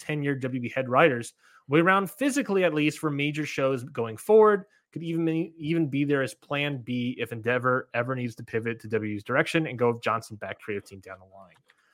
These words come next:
Uh, Brian, obviously, he was a head writer for W W E for many years, nineteen ninety-nine till I think it was twenty fifteen.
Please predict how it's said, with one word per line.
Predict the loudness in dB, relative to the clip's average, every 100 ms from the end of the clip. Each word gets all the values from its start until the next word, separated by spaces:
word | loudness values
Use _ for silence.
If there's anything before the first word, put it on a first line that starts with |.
| _ 0
Uh, | 4 8 8 8 4 6
Brian, | 8 10 8 4 0 0
obviously, | 2 4 2 2 2 2
he | 0 -2
was | -2
a | 0
head | 0
writer | 2 2 0
for | -4
W | -4 -4
W | -6
E | -6
for | -8
many | -10 -4
years, | 0 2 0 _ _ _
nineteen | -6 -6 -2 -2
ninety-nine | 0 0 0 0 -2 -2
till | 0 2
I | 2
think | 2 2
it |
was | 2 0 -4
twenty | -4 -2
fifteen. | -2 -4 -2 -4 -4